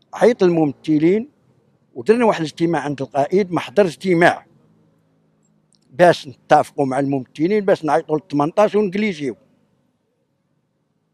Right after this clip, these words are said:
تنتفاجئوا، صبحنا متهمين بأن الشانين في الموافقة المبدئية.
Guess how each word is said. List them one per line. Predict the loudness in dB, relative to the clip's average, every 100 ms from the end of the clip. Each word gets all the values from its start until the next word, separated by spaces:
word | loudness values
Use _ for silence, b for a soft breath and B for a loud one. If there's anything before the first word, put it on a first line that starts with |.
| _ _ _ _ _ _
تنتفاجئوا، | -6 -6 -2 2 2 6 8 10 8 _ _ _ _ _ _ _ _ _
صبحنا | -8 -4 -2 -2
متهمين | 0 -2 0 0
بأن | 0 0 0
الشانين | 0 2 2 0
في | 0
الموافقة | 2 4 4 4
المبدئية. | 4 4 2 2 -4